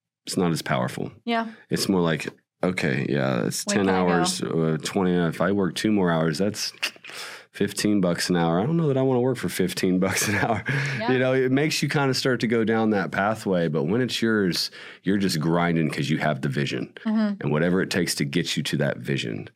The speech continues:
Speaker 2: Yep.
Speaker 1: What was your vision and how are you getting there?
Speaker 2: Oh, now we're going into, like, business planning and stuff. Oh, God. Um, okay, so my goal was to never have,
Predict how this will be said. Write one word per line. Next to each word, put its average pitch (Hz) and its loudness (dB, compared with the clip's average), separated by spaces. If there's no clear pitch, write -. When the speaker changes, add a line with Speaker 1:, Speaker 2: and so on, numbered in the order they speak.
Speaker 2:
Yep. 185 -4
Speaker 1:
What 98 2
was 95 0
your 87 2
vision 90 0
and 87 0
how 87 0
are 87 2
you 80 0
getting 60 -6
there? 50 -10
Speaker 2:
Oh, 233 0
now 180 0
we're 247 2
going 226 2
into, 202 0
like, 190 -4
business 233 0
planning 233 -2
and 262 0
stuff. 277 0
Oh, 294 2
God. 294 2
Um, 254 2
okay, 226 0
so 262 2
my 269 2
goal 240 2
was 220 -2
to 262 0
never 220 0
have, 202 -2